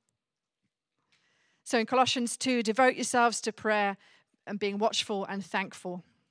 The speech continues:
So our prayer lives should be s-, following that same format, thanking God and lifting up his name in praise and adoration.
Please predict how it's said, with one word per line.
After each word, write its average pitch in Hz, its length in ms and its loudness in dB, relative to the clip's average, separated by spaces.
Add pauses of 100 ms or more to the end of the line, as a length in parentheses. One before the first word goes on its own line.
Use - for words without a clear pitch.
(920)
So - 160 2
our 285 180 4
prayer 262 240 4
lives 226 300 0
should 226 180 -4
be 233 300 -4 (200)
s-, - 220 -8
following 226 400 2
that 214 160 0
same 208 260 -2
format, 196 480 -4
thanking 233 360 0
God 196 340 0 (340)
and 214 140 -6
lifting 208 340 -4
up 196 140 -2
his 196 200 -6
name 196 240 -4
in 190 100 -8
praise 190 400 -2
and 196 100 -10
adoration. 185 640 -6